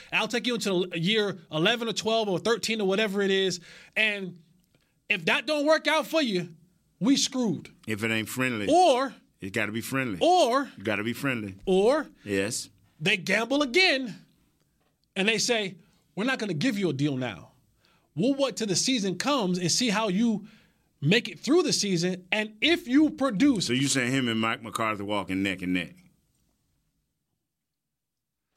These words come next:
Speaker 2: The three receivers are good to go.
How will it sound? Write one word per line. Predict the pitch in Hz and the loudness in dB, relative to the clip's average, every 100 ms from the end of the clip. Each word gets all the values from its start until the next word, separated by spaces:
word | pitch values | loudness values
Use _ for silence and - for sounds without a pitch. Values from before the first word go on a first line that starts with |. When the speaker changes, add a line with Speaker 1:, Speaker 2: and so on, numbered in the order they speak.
| _ _ _ | _ _ _
Speaker 2:
The | 92 | -10
three | - 147 165 170 | -2 2 4 2
receivers | 156 135 - 147 127 107 95 - - | 2 0 2 2 2 -2 -4 -8 -8
are | 98 | -8
good | 87 113 120 | -2 0 0
to | 110 | -2
go. | 98 98 92 | -2 -2 -2